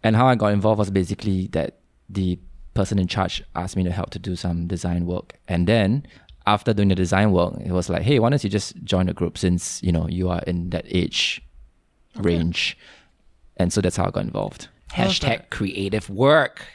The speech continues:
Speaker 2: Isaac, how would you introduce your team that's gonna be joining us on the show right now?
Speaker 1: They, they hold their own. I, I think they're really talented, um, independent, and I'm really impressed with their, their work and everything they've done.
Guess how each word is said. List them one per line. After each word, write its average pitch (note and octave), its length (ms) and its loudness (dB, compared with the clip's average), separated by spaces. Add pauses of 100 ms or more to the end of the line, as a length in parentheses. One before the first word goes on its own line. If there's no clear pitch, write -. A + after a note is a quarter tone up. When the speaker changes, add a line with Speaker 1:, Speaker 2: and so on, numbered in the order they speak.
(200)
Speaker 2:
Isaac, D#3+ 240 0
how E3 160 2
would E3+ 160 2
you E3+ 100 6
introduce C#3 460 0
your B2 120 4
team A#2 440 -2 (100)
that's A2+ 200 -2
gonna B2 140 0
be A2+ 80 0
joining A2 300 0
us A2 140 -2
on A2 140 -4
the G#2+ 40 -4
show G#2+ 180 -2
right G2 160 -2
now? G2 220 -6 (100)
Speaker 1:
They, E3+ 140 4
they D#3+ 160 2
hold E3+ 240 4
their C#3 80 6
own. A#2+ 260 6
I, G2 100 4
I B2 220 2
think D3+ 160 2
they're A2+ 100 6
really G#2+ 180 4
talented, G2 680 4
um, F#2+ 300 6
independent, G2 840 4
and F#2 600 4 (120)
I'm A2+ 160 2 (200)
really A2 180 4
impressed G2 380 2
with F2 160 -4
their, - 500 -6
their E2+ 100 -4
work - 380 -6
and E2+ 360 -2 (480)
everything G2+ 320 4
they've F#2+ 180 -2
done. F#2+ 320 -4